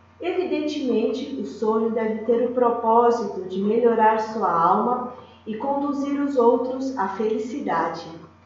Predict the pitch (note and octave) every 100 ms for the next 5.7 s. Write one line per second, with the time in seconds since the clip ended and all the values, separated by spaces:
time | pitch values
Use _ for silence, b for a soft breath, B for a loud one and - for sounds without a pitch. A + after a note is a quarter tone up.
0 | b b b F#3+ F3+ F#3+ G#3 B3 C4+ -
1 | B B - A#3 C4+ C4 C4+ D4 D4 -
2 | B3+ A3 A3+ A3 G#3 G#3 A3+ A#3 - -
3 | - B3 B3 C4+ D4 C#4+ G3 G3 G#3 G3+
4 | - B3+ B3+ C4+ - C#4+ D#4 E4 D#4+ C#4+
5 | C#4+ C#4+ B3 A#3 C4 -